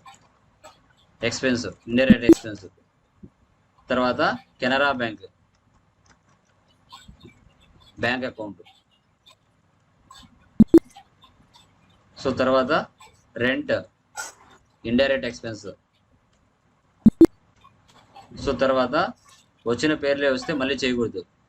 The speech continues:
జనరల్ ఎక్స్‌పెన్స్, ఇండైరెక్ట్ ఎక్స్‌పెన్స్.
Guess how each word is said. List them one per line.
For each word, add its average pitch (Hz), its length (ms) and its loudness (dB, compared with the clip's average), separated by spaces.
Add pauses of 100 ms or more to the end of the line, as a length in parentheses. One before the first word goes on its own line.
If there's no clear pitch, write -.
(180)
జనరల్ 127 420 0 (460)
ఎక్స్‌పెన్స్, 117 480 -6 (920)
ఇండైరెక్ట్ 123 360 4
ఎక్స్‌పెన్స్. 110 380 4